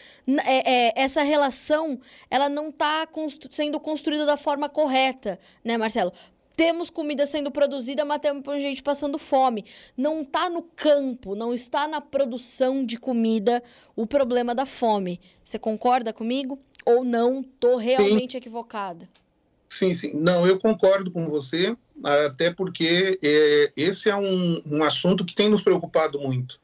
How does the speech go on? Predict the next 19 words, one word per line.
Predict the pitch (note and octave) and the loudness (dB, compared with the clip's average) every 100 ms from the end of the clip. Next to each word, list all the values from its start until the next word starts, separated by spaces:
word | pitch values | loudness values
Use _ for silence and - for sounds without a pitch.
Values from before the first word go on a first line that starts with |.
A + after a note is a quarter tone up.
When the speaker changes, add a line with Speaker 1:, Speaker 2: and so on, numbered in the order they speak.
| _ | _
Speaker 1:
Sim. | - - G#3 F#3 F3+ - | -10 -6 -6 -8 -10 2
Speaker 2:
É, | C#3+ C#3+ - | 4 4 2
é, | C#3+ C#3 C3+ | 2 2 0
o | C#3+ | 2
ano | F3+ G#3+ | 2 4
passado, | F3 D3+ - E3 F#3 F3 C#3+ | 0 0 0 2 2 -2 -2
em | C#3 D#3+ | 0 2
al-, | D#3 E3+ E3+ - - - | 2 0 -2 -2 -4 -2
em | F3 | 2
algum | F#3 F#3 A#3+ | 4 6 6
momento, | A#3 F#3 F#3 A3 A3+ | 6 4 4 2 4
o | F#3+ | 4
ano | F#3 | 4
passado, | F3+ E3 F#3 F3+ F#3 | 0 0 2 0 0
chegou | G#3 F3+ F#3+ | -2 2 2
uma | G3 | 2
informação. | F#3 G3 F#3 F#3 F3+ G3 F3+ | 2 2 4 2 2 0 2
Eu | C#3+ | -2
tava | D#3+ E3 F3 | -2 0 0